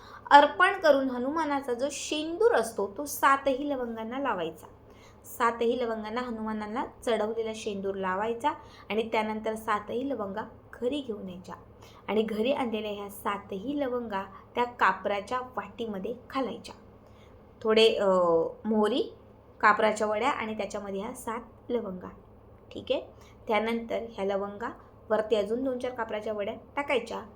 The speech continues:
आणि हे प्रज्वलित करायचं. आता हे पेटवल्यानंतर तुम्हाला घराच्या दक्षिण दिशेला ठेवायचंय. आपल्या घराचा जो दक्षिण भाग असेल, त्या दक्षिण भागात घरभर फिरवू नका.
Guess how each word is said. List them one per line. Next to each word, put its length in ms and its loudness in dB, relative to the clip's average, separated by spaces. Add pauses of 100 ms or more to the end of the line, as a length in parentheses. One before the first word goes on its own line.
आणि 140 -2
हे 80 -2
प्रज्वलित 460 -4 (120)
करायचं. 400 -10 (680)
आता 180 8
हे 160 4
पेटवल्यानंतर 1080 2
तुम्हाला 600 -4 (420)
घराच्या 480 4
दक्षिण 640 -2
दिशेला 360 -4
ठेवायचंय. 480 -6 (240)
आपल्या 260 2
घराचा 400 2
जो 160 -2
दक्षिण 500 -2
भाग 140 0
असेल, 300 -6
त्या 200 4
दक्षिण 320 -2
भागात 240 2 (200)
घरभर 380 2 (100)
फिरवू 240 -2
नका. 300 0